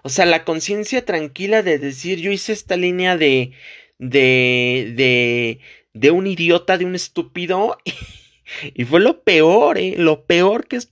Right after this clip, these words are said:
que escuché. Decir, "Tengo la conciencia tranquila". Y Andrés Manuel López Obrador, ni te digo. O sea, decir, decir, Ah, pues, este,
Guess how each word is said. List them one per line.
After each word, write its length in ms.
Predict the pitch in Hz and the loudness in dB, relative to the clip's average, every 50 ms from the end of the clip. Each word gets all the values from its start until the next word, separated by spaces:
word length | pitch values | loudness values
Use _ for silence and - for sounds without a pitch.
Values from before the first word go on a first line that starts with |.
| _ _ | _ _
que 100 | - 170 | -2 -2
escuché. 640 | 160 - - _ 156 151 131 - - 202 196 196 - _ - - - - - _ - | -2 -2 -6 _ -14 -14 -10 -2 0 0 0 0 -2 _ -20 -20 -20 -20 -20 _ -10
Decir, 360 | 135 143 131 170 175 170 - | -8 -6 -2 -2 -4 0 2
"Tengo 280 | - 214 220 233 247 | 2 2 2 2 0
la 180 | 269 254 196 - | 0 0 -2 -4
conciencia 560 | - 156 151 143 - 175 175 180 180 208 208 208 | -6 -10 -10 -8 -8 -8 -8 -8 -8 -8 -8 -6
tranquila". 800 | 170 156 139 131 131 127 156 160 165 156 147 127 - - - _ _ _ - - _ _ _ _ _ _ _ _ _ _ _ _ _ _ _ _ _ _ | -6 -6 -6 -8 -10 -10 -8 -6 -2 0 0 0 -2 -4 -8 _ _ _ -20 -20 _ _ _ _ _ _ _ _ _ _ _ _ _ _ _ _ _ _
Y 160 | - 180 185 185 | 2 2 4 4
Andrés 380 | 180 185 185 175 190 185 170 | 4 2 0 -2 -2 -2 -2
Manuel 280 | 190 190 185 202 226 269 | -2 -4 -2 0 0 0
López 280 | 359 349 - 311 269 - | -2 -2 -4 -8 -6 -4
Obrador, 420 | 185 165 160 160 147 196 - - - | -2 0 2 2 4 4 2 2 0
ni 260 | - 185 185 190 196 - | -4 -4 -4 -4 -4 -6
te 240 | - - 170 156 | -6 -4 -4 -4
digo. 460 | 143 180 254 359 359 - 202 160 127 - - - | -4 -4 -4 -4 -4 -4 -4 -4 -6 -6 -10 -12
O 60 | 131 | -10
sea, 540 | 127 - - 175 175 180 175 175 151 135 - _ _ - _ _ _ | -8 -2 0 2 4 4 4 2 2 -2 -6 _ _ -20 _ _ _
decir, 680 | 131 151 147 131 - - 185 185 190 196 180 165 - - _ _ _ _ _ _ _ _ _ _ _ _ _ _ _ - | -8 -8 -8 -8 -8 -6 -4 -2 0 0 0 -2 -4 -12 _ _ _ _ _ _ _ _ _ _ _ _ _ _ _ -6
decir, 540 | 139 165 160 - - 202 214 233 220 - - _ _ _ _ _ _ _ _ _ _ _ _ _ _ _ _ _ _ _ _ _ _ _ - - | -4 -4 -4 -2 -2 -2 0 0 -2 -4 -10 _ _ _ _ _ _ _ _ _ _ _ _ _ _ _ _ _ _ _ _ _ _ _ -8 -2
Ah, 300 | - 185 202 220 233 226 | 0 2 2 2 2 0
pues, 240 | - 202 190 - - | -2 -4 -4 -4 -6
este, 580 | 165 - - - - 156 147 147 143 131 - | -12 -14 -14 -6 0 2 4 4 4 2 -2